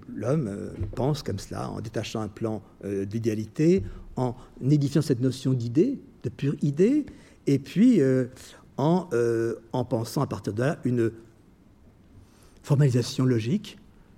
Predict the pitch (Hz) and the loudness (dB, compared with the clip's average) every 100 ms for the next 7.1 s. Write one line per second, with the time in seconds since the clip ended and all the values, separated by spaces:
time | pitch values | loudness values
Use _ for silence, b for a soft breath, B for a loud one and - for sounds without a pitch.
0 | _ - - 117 151 151 147 120 - - | _ -20 -6 -2 -2 -2 -4 -8 -12 -20
1 | - - - - - - _ - - - | -20 -20 -20 -20 -20 -20 _ -20 -20 -20
2 | - - - - - B B B B B | -20 -20 -20 -20 -20 B B B B B
3 | B - - - - 233 247 196 240 262 | B -20 -20 -20 4 8 8 10 8 8
4 | 247 196 175 220 202 - - 175 - 165 | 8 8 6 8 8 6 -2 0 4 4
5 | 156 165 170 131 131 143 120 - 117 110 | 4 6 6 6 2 0 -2 0 0 0
6 | 110 B B B 117 - 101 - 165 131 | -4 B B B -4 -4 -2 2 2 2
7 | - | -8